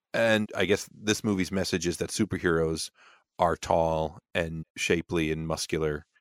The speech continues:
Um, you know, it'd be kinda fun for once to see what a differently shaped superhero would be like.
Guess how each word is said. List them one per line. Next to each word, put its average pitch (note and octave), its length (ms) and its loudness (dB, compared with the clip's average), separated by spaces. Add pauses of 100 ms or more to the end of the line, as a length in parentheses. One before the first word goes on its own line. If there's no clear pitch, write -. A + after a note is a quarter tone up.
(140)
Um, E2+ 560 -2
you G3 80 4
know, F#3+ 80 6
it'd C#3+ 100 6
be C#3+ 80 4
kinda C3 240 2
fun A#2 300 2
for - 220 -2
once G#2 260 2
to G#2 100 -2
see G2+ 220 0
what F#2+ 240 6 (520)
a G#2 80 -2 (120)
differently F2 760 -4 (140)
shaped - 580 -2
superhero E2+ 580 0
would F2+ 160 -6
be E2+ 100 -2
like. D#2+ 360 -6